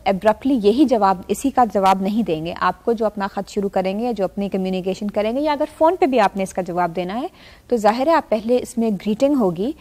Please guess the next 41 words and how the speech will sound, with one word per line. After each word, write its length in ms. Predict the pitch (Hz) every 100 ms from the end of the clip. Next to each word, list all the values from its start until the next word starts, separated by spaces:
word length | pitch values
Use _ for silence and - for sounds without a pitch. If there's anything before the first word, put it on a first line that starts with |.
| - - _ _ -
फिर 140 | 320
आप 100 | 269
बताएंगे 500 | 196 196 180 180 185
कि 120 | 208 -
कब 180 | 226 214
आना 200 | 196 190
है, 160 | 214
कहाँ 360 | 214 196 220 208
आना 140 | 185
है, 80 | 196
कैसे 360 | 254 208 202 247
आना 240 | 208 180
है, 60 | 208
शायद 200 | 240 214
आपको 200 | 208 214
रास्ता 300 | 202 190 233
समझाना 440 | 220 208 202 170
पड़े, 280 | - 202 339
एटसेटरा। 520 | - 202 - - -
और 160 | 202 190
ये 120 | 220
सब 160 | 269 233
चीज़ें 300 | - 233 262
when 340 | 311 202 214 214
desirable 600 | 214 190 196 214 220 226 226 - - - -
के 100 | 190
तहत 380 | - 196 202 - - -
आप 280 | 175 180 -
बताएंगे। 480 | 185 165 147 151 - - - - - -
Another 400 | 214 226 349 359
example, 440 | 240 208 214 240 392 - - _ -
for 100 | 226
example, 500 | 208 196 202 294 392
if 120 | -
we 100 | 277 208
get 240 | 226 -
a 140 | - 208
fax 300 | - 208 349 - - - - - 220
which 180 | 214
has 180 | 262 247
an 80 | 277